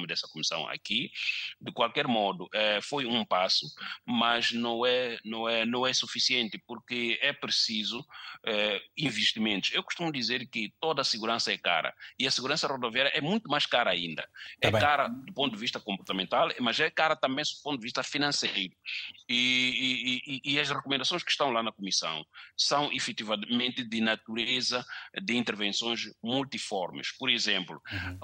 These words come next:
Speaker 1: o melhoramento da sinalização ao longo da Estrada Nacional número um, incluindo a zona onde aconteceu aquele aparatoso acidente.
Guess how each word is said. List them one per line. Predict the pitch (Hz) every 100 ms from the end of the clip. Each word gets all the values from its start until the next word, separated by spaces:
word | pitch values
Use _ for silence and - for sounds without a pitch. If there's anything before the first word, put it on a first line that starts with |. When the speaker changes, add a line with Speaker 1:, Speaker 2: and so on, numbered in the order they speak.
| 131
Speaker 1:
o |
melhoramento | 131 127 123 147 151
da | 131
sinalização | 113 120 110 104 104 127 127
ao | - 107
longo | 104 117 117
da | 101 95
Estrada | 92 - 113 113 98
Nacional | 92 - 92 104
número | 104 120 110 98
um, | 107 123 156 - -
incluindo | 123 117 120 147 147
a | 123
zona | 107 123 113
onde | 113
aconteceu | 104 - 95 - 104
aquele | 92 95
aparatoso | 90 85 - 90
acidente. | 87 - 71 80 -